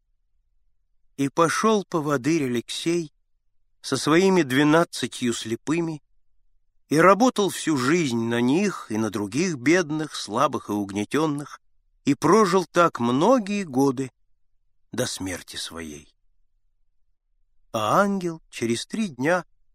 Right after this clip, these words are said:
оставил тело правителя. Похоронили тело, и жалел народ своего правителя, который сначала гордым был,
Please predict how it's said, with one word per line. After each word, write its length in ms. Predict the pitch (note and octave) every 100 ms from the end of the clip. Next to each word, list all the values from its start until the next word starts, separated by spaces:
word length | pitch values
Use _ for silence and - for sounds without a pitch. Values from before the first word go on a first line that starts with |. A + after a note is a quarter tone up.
| _ _ _ _ _ -
оставил 680 | D#3 - - B2+ G2+ F#2 E2
тело 280 | - F#2 F2
правителя. 680 | - F2+ D#2+ D#2 - - - _ _ _ _ _ _ _ _ _ _ _ _
Похоронили 680 | D3 - G#3 G3 D3 G3+ F#3
тело, 520 | - D3+ D#3+ D3 C#3 _ _ _ _ _ _ -
и 80 | D#3+
жалел 440 | F3 F#3 F3+ G#3+
народ 400 | G3 G3 G3 F3
своего 460 | - F3 E3+ D#3+ D3+
правителя, 760 | - D#3+ D3 C#3+ - G2+ F2+ _ _
который 360 | - C3+ C#3+ C3
сначала 540 | - B2+ - B2 A2+
гордым 720 | G2 B2 E3 G#3+ F#3 E3 A2 F2
был, 280 | F2 -